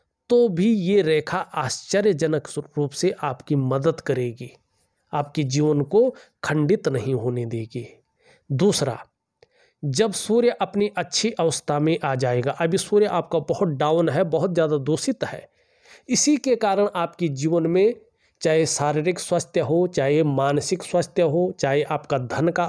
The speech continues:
स्तर हो, चाहे आपका करियर का क्षेत्र हो, चाहे जो है कहीं ना कहीं कुछ अलग प्रकार की चीज़ें हों,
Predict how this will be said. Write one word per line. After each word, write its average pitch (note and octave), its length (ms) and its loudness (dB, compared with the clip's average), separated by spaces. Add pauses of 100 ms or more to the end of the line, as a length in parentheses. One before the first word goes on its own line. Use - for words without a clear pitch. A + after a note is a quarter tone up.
स्तर - 280 -2
हो, E3 280 2
चाहे D3 280 0
आपका C#3 380 -4
करियर C#3 380 0
का F3 160 -2
क्षेत्र F3+ 380 -2
हो, F#3 340 0 (1500)
चाहे A3+ 340 2
जो B3 180 2
है B3+ 380 0 (880)
कहीं A3 220 0
ना B3 100 2
कहीं A#3 260 0
कुछ A3+ 220 -4
अलग A3+ 380 -2
प्रकार E3+ 320 0
की D3 160 -6
चीज़ें C#3 360 -4
हों, - 180 -12